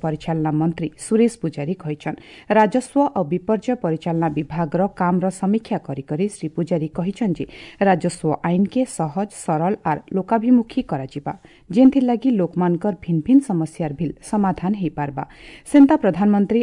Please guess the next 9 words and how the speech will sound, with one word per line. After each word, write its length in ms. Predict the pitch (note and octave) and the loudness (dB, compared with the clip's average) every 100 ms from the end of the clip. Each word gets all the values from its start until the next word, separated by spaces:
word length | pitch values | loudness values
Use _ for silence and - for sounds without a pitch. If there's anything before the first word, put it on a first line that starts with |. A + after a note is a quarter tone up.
| - | 0
ଆବାସ 280 | E3 F3 G3 | 0 0 -2
ଯୋଜନା 320 | - D#3+ D#3 D3 | -4 -4 -4 -4
ଥି 160 | - A3 | -2 -2
ସାମିଲ 380 | - E3+ G3 F#3 | 0 0 0 -2
ହେଇଥିବା 460 | D3+ D3 D#3 D#3 G3 | -6 -4 -2 0 -2
ଘରଡିହି 420 | - E3+ D3 E3+ | -2 -6 -2 0
ନାଇଁ 300 | G#3+ A#3+ E3 | 2 2 0
ପାଇଥିବା 400 | - D3+ D3+ E3+ | -2 -4 -4 -4
ଲୋକମାନଙ୍କୁ 560 | E3 D3 D3+ G#3+ G3 C#3+ | -2 -4 -2 -2 -2 -6